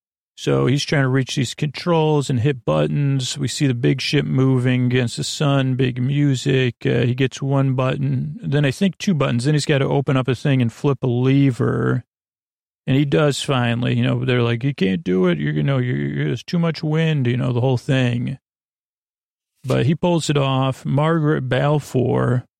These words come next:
Magnet Balfour. I told you the doctor, the, then they come back. The doctor actually looks at the sun while he's out there. And it comes, he says,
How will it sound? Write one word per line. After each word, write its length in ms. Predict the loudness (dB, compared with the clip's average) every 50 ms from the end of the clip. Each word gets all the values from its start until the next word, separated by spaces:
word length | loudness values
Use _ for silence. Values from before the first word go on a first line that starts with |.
| _ _ _ _ _
Magnet 800 | 0 2 2 2 2 2 2 2 2 0 0 -2 -6 -10 -4 -2
Balfour. 800 | 0 2 2 2 0 0 -2 -2 -2 0 2 2 2 0 -2 -4 _ _ _ _ _ _ _ _ _ _ _ _ _ _ _ _ _ _ _ _ _ _ -12
I 40 | -8
told 320 | -2 0 2 2 2 2
you 80 | 2 2
the 100 | 2 0
doctor, 840 | 0 0 0 0 0 -2 -2 -2 -2 -2 0 0 0 0 0 -2
the, 340 | -2 -2 -2 -2 -2 -2 -4
then 280 | -2 0 0 2 2 2
they 120 | 2 2
come 240 | 2 0 0 2 2
back. 460 | 2 0 2 2 0 0 0 -2 -2
The 180 | -4 -4 -4 -4
doctor 540 | -2 0 0 0 0 0 0 0 0 2 2
actually 300 | 0 -2 -2 -2 -2 0
looks 300 | 2 2 0 0 -2 -4
at 100 | -2 -2
the 80 | -4
sun 340 | -2 0 0 2 2 2 2
while 100 | 2 2
he's 140 | 0 0 0
out 260 | 0 0 0 -2 0
there. 540 | 0 0 2 2 2 2 0 0 0 -2 -4 _ _ _ _ _ _ _ _ _ _ _ _ _ _ _ _ _ _ _ _ _ _ _
And 200 | -2 0 0 0
it 80 | 0 0
comes, 400 | 0 2 2 2 2 0 0 0
he 100 | -2 -2
says, 240 | 0 -2 -2 -4